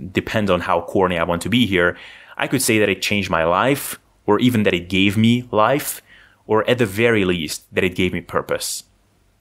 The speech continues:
And as much as I'm seeking balance now and I'm trying to not go crazy with things, whenever I have some shitty thing going on for me, such as some bad stuff in my personal life or in my relationships,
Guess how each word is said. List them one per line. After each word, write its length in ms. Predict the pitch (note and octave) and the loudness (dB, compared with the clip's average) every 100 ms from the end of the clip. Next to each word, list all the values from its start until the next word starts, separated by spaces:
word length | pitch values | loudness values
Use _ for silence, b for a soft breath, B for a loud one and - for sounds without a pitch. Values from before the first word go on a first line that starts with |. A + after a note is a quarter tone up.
| _ _ - | _ _ -4
And 200 | A2 G#2+ | 0 2
as 100 | G#2 | 2
much 180 | A#2 D3+ | 0 0
as 100 | B2+ | 0
I'm 180 | A2+ G2+ | 0 -2
seeking 340 | - F#2+ F2+ | -6 -6 -4
balance 420 | F2 F2+ F#2 - | 0 0 0 -2
now 340 | F#2 F2 F2+ - | -2 0 0 -2
and 220 | F2+ E2+ | -4 -4
I'm 120 | E2+ | -6
trying 340 | - G2 F#2+ F#2 | -4 -2 -2 -2
to 100 | F2+ | -2
not 160 | F2 | -2
go 100 | F2+ | -2
crazy 460 | D#2 - F#2+ G2 F#2+ | -4 -2 -2 -2 -2
with 180 | F#2+ - | -2 -2
things, 340 | G2 G2 F#2 B B B B B B - | -2 -2 -4 B B B B B B -4
whenever 340 | G2+ B2+ D#3 | 0 0 2
I 80 | B2+ | 0
have 220 | A#2 G#2+ | 0 -4
some 200 | - G2+ | -2 -2
shitty 380 | F#2 - A2 G2 | 0 0 0 -2
thing 280 | - F#2+ F#2 | -2 -2 0
going 260 | F#2 F#2 F2 | 0 2 2
on 140 | E2+ | 0
for 180 | - E2 | -2 -4
me, 180 | E2 - | -4 -4
such 280 | - E2 | -4 -2
as 100 | E2+ | -2
some 300 | - F2+ F2 | -2 -4 -2
bad 220 | F2 F2 - | -2 -4 -2
stuff 220 | F#2 F2+ | -2 -2
in 100 | F2 | -2
my 100 | D2 | -4
personal 480 | - F2+ - E2 E2 | -2 -4 -4 -6 -2
life 400 | E2 C#2+ - E2 | -2 -2 -6 -6
or 180 | D#2 | -4
in 100 | D2 | -2
my 200 | F2 E2 | -2 -2
relationships, 920 | E2 F2+ F#2 F#2 F#2+ E2 - - - | -2 0 0 0 -6 -6 -4 -4 -6